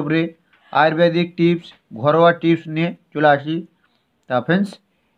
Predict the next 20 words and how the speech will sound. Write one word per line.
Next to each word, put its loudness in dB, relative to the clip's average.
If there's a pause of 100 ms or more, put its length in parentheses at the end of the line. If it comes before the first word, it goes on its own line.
(100)
এই 0 (100)
ছিল -4 (220)
ভিডিও। 0 (960)
আজকে -4
ভিডিওটা 2 (160)
এই 0
পর্যন্ত। -6 (240)
নেক্সট -4
কোনো -2
ভিডিওতে -2 (220)
আবার 0
দেখা 0
হচ্ছে -8 (200)
আপনাদের -4
সাথে। -4 (500)
লবঙ্গ 0 (180)
খেলে 4 (680)
আপনাদের 0 (240)
স্ত্রীর -2
সাথে 2